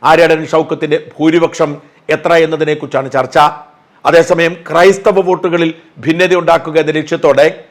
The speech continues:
കോട്ടയത്തു നിന്നും വാടകയ്ക്കെടുത്ത സജി മഞ്ഞക്കടമ്പനെ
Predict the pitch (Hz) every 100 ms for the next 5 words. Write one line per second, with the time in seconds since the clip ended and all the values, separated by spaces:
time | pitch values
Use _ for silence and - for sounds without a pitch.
0 | _ - 185 202 208 214 208 202 196 180
1 | 175 202 202 196 165 180 175 180 208 190
2 | 185 180 170 160